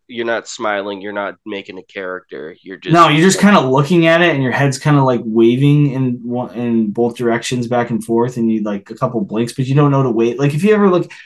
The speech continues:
Speaker 2: there's a film called, um, uh, "They Shall Not Grow Old," um, about, and it's basically Peter Jackson, like, um,
Speaker 1: Yeah.
Speaker 2: refurnishing. You might, you've seen it, I'm sure. Um,
Speaker 1: Mm-hmm.
Speaker 2: well, just to explain to the listeners, like, it's a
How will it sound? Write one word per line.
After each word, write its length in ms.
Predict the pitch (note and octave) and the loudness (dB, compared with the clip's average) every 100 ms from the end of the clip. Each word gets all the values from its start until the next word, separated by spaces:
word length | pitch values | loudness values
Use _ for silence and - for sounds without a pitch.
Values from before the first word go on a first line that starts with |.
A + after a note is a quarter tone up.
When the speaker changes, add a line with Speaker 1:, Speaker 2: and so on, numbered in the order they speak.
| - - | -8 2
Speaker 2:
there's 200 | F3+ E3+ | 4 4
a 60 | |
film 260 | D3+ E3+ D3+ | 4 2 4
called, 260 | D3 C3+ | 2 2
um, 540 | B2 A2+ G#2 G2 F#2+ - _ - | 2 2 2 0 -4 -8 _ -12
uh, 380 | F#2 E2 C#2+ C2 | -12 -12 -14 -4
"They 180 | C3+ | 0
Shall 200 | C#3 D3 | 2 2
Not 180 | C3 A#2+ | 2 2
Grow 220 | - A#2+ | 2 0
Old," 400 | G#2 A2 B2 C#3 - _ _ _ _ _ | 2 2 2 -2 -8 _ _ _ _ _
um, 320 | - G#2+ G#2 F#2+ | -6 -4 -4 -4
about, 460 | A#2 A2+ A2 - - | 2 2 2 -2 -6
and 140 | A#2 | -4
it's 140 | A2+ | -4
basically 480 | - A#2+ - C3+ A2 | -2 -4 -2 0 0
Peter 240 | G2 B2 A2+ | 0 -2 -2
Jackson, 460 | G2+ G2 G2+ C3 | -2 -6 -4 -4
like, 220 | G#2+ G2+ - _ _ _ _ | -2 -4 -8 _ _ _ _
um, 420 | F2+ F2+ D#2 D2+ - _ _ A#2 | -10 -10 -10 -14 -18 _ _ -6
Speaker 1:
Yeah. 180 | C3 B2+ | 0 0
Speaker 2:
refurnishing. 760 | A#2 - B2 B2+ C3 C3 B2 | 0 -4 -2 -2 -2 -2 0
You 80 | B2+ | 2
might, 160 | C#3+ C#3 | 2 4
you've 180 | C#3+ C#3 | 2 2
seen 280 | - F#2+ | 0 -4
it, 40 | F2+ | -4
I'm 140 | G2 | -8
sure. 420 | G2 F#2+ E2 E2+ | -6 -8 -10 -10
Um, 260 | F#2 F#2+ D#2 | -10 -10 -10
Speaker 1:
Mm-hmm. 280 | - A#2+ A#2 | -12 -8 -4
Speaker 2:
well, 200 | G#2 C3 | -4 -6
just 220 | C3 C3+ | -6 -4
to 60 | B2+ | -4
explain 300 | G#2+ B2+ A#2 | -4 -2 -2
to 80 | G#2+ | -2
the 80 | |
listeners, 480 | G#2 A2+ - G#2+ G2 | -2 -2 -2 -4 -4
like, 240 | G#2+ G2 A#2 | -4 -4 -4
it's 140 | A#2 | -4
a 240 | A#2+ G#2+ | -4 -4